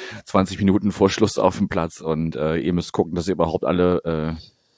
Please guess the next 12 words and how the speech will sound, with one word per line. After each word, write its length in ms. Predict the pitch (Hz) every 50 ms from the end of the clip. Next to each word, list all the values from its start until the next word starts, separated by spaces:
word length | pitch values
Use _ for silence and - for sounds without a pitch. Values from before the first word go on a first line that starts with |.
| _ - -
wie 220 | - 92 101 101 92
ihr 40 |
überhaupt 240 | 92 92 92 - -
alle 140 | - 95 90
Plätze 380 | - - 90 85 - - - 65
auf 120 | 71 -
der 220 | - 90 85 71
<laughs> 240 | 90 92 - - -
Reservebank, 720 | 101 - 104 90 80 82 95 104 98 - - 82 87 80
äh, 120 | - 87 80
besetzen 440 | 80 82 76 90 - - - 85
könnt. 260 | - - 78 85 87